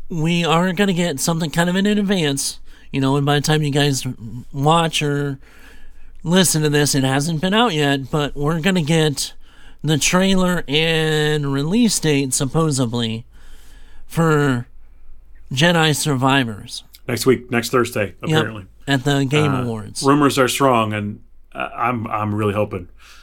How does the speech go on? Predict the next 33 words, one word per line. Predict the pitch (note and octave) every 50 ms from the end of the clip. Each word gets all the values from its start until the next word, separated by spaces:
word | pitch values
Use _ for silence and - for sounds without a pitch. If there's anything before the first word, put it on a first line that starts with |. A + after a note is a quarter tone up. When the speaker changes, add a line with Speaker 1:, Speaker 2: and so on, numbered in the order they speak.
| - - -
Speaker 2:
I'd | A2+ A2 A2+
love | A#2 A2 A2 A2 G#2+ G#2
to | A2 G2+
see | - - A2 G2+
it. | G2 -
I | G#2 G#2
can't | - A2+ G#2+ G#2
wait. | G#2 G#2 G2 F#2+ - - - - - - -
Speaker 1:
I | D3+ F3 F#3
would | F#3 F3+
have | F#3 G3 F3
to | F3
say | E3+ - G3 F3+
this | E3 D#3 F3 F3+ - G#3
is | F#3+ -
probably | - - F#3 F3+ E3+ E3+ D#3 D3+ D#3 D3+
my | D3 C#3 C#3 C#3
next | C#3 C#3 C#3 C#3 - - - C3
big | C#3 C#3 C#3+ C3+ A#2+ A#2+ -
anticipated | C3+ C3+ C3+ C3 B2 - C#3+ B2+ - - B2+ - C3 C3 C3 B2+ A#2+ A#2 A#2
game | A2+ A#2+ A#2+ A#2 A2 G#2 G#2+ G2+
coming | - A#2+ A2 G#2+
out. | G2+ G#2 F#2+
Speaker 2:
It's | - - -
a | A#2+
day | G2 A#2+ A#2+ B2
one. | B2+ C3 C#3 C#3+ B2+ G#2+ -
It's | G#2+ G2+ A2+
a | G#2+
day | A2+ B2 B2
one. | B2 B2+ B2+ B2 A2+
I | A#2+ A#2+
love, | A#2 A2+ A2+ A#2+ B2 B2 A#2+ A#2